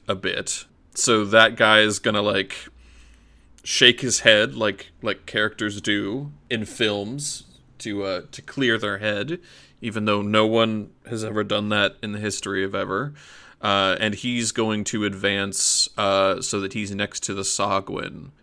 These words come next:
Kind of on, so, like, they're at the back of their vessel, right?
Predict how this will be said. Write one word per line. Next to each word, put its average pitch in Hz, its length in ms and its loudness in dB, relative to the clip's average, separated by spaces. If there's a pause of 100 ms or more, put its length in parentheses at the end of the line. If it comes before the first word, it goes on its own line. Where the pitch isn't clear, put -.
(140)
Kind 143 260 2
of 151 420 -4
on, 107 600 0 (220)
so, 127 180 0
like, 110 340 0 (320)
they're 139 240 4
at 156 120 0
the 131 100 0
back 104 380 -2
of 95 160 -4
their 90 260 0
vessel, 95 720 -6
right? 98 400 -4